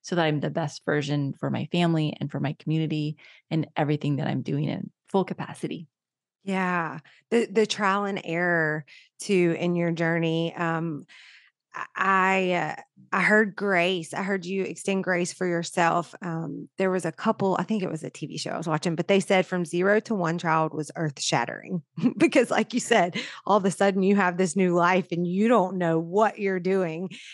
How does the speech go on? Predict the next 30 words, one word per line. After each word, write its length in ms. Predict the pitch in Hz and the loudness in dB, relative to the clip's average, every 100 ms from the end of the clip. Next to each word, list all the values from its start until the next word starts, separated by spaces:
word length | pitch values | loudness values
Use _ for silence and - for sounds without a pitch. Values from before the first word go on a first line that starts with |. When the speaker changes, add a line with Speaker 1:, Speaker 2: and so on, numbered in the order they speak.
| - | -8
Speaker 2:
And 140 | 220 | -2
so 140 | 240 233 | 2 4
I 80 | 233 | 4
think 160 | 254 | 2
it's 160 | 269 220 | 0 -4
Speaker 1:
Right. 60 | 240 | -2
Speaker 2:
really 320 | 277 277 262 | 0 0 -2
natural 680 | 226 196 240 - 190 175 175 | -2 -2 -2 -4 -4 -4 -2
that 460 | 165 - - - - | -2 -4 -6 -10 -12
women 360 | 175 175 170 170 | -2 0 2 2
will 80 | 160 | 0
put 220 | - - | 0 0
themselves 440 | 165 160 160 165 160 | -2 0 2 2 2
on 140 | 156 | 0
the 60 | 156 | 0
back 300 | 160 156 170 | 0 0 -2
burner, 280 | 160 160 151 | -2 -2 -2
and 220 | 175 202 | -2 0
there's 280 | 233 269 - | 2 0 -2
no 300 | 226 240 254 | 2 4 4
shame 600 | 233 - 220 208 196 180 165 | 0 -4 0 2 2 -2 -4
in 180 | 175 | -2
that 260 | 170 156 - | 0 0 -2
as 220 | - 180 | -6 -6
you 180 | 165 180 | -4 -2
are 120 | 170 | -2
Speaker 1:
Mm-hmm. 140 | 170 196 | -2 2
Speaker 2:
learning. 600 | 202 196 180 156 156 160 - - - - - - | 4 4 4 0 -4 -8 -10 -16 -18 -18 -20 -8
And 340 | 202 208 214 | -4 -2 2
then, 640 | 247 285 247 208 208 233 | 4 4 4 2 2 0